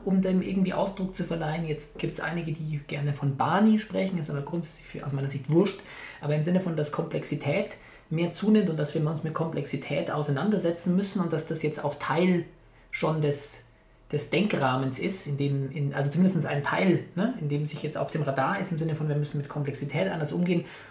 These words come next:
und würde mich in dem Sinne dann hoffnungsvoller stimmen, dass wir vielleicht wirklich in einigen Jahren dahin kommen zu sagen, und vielleicht ist eben Innovation etwas, was wir komplex denken müssen. Äh, und jetzt sind wir ja schon,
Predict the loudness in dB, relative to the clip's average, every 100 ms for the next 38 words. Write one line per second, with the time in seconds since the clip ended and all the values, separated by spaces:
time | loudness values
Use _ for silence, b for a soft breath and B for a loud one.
0 | -2 0 0 -2 6 8 8 6 4 B
1 | B B 2 4 4 2 2 4 4 4
2 | 4 2 2 2 2 2 2 2 0 2
3 | 2 2 2 2 2 0 0 0 0 -2
4 | 0 -2 -6 -4 -4 0 0 0 0 -2
5 | -2 -2 0 -2 0 0 -2 B B B
6 | B -6 -4 -2 -2 -2 0 0 0 -2
7 | -2 -4 -6 -8 -4 -2 0 -2 -2 -2
8 | -2 -2 -2 -4 -2 -2 -4 -12 -10 2
9 | 4 4 2 0 2 0 0 -4 -2 0
10 | 2 2 2 2 2 -2 -2 -2 0 2
11 | 0 0 0 4 4 4 4 2 2